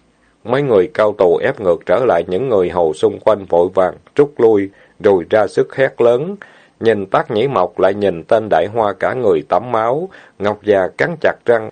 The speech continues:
ánh mắt biến đổi liên tục. Thời cơ như vậy cả đời chắc chỉ có một lần, bỏ qua là mất luôn. Lâm Vãn Vinh giữ chặt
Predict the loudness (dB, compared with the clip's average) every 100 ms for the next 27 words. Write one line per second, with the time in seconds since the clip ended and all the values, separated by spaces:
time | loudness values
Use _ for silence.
0 | _ -6 -4 -2 -4 -2 -2 0 0 0
1 | -2 -2 -2 -2 -2 -20 -20 _ -2 0
2 | 0 2 2 2 0 2 2 2 -2 -2
3 | 0 0 -2 -6 -2 -4 -2 -4 0 -2
4 | 0 0 0 -2 -2 -2 0 0 0 0
5 | -2 -2 -4 -4 0 2 2 0 -12 _
6 | _ _ _ _ _ _ -4 0 0 2
7 | 0 2 0 2 0 0 -2